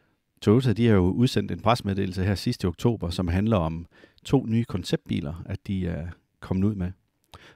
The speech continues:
Og dem har de vist frem på, øh, Japan Mobility Show. Det er nogle af de billeder, vi har på skærmen her midt imellem os, så hvis I kigger med på YouTube, så kan I se billederne samtidig med, at vi også kigger på dem. Men, øh, Andreas,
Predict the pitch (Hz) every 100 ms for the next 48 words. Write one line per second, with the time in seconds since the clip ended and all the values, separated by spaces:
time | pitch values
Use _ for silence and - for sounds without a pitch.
0 | - - 113 135 107 101 - 120 123 110
1 | 92 87 87 76 95 104 - 92 90 82
2 | 120 135 - - 85 92 _ _ _ _
3 | _ _ _ _ - 110 120 - 95 90
4 | - 101 101 123 156 - 98 107 120 135
5 | 92 92 120 110 98 135 117 95 113 98
6 | 120 110 123 92 85 - 104 90 90 101
7 | - 98 104 120 104 151 - 110 - -
8 | - _ - 135 117 101 135 104 107 113
9 | 92 87 104 113 101 95 90 101 95 -
10 | 101 92 90 82 80 _ _ _ _ -
11 | _ - _ _ _ _ _ - 101 95
12 | 90 87 82 80 85 101 95 92 85 -
13 | -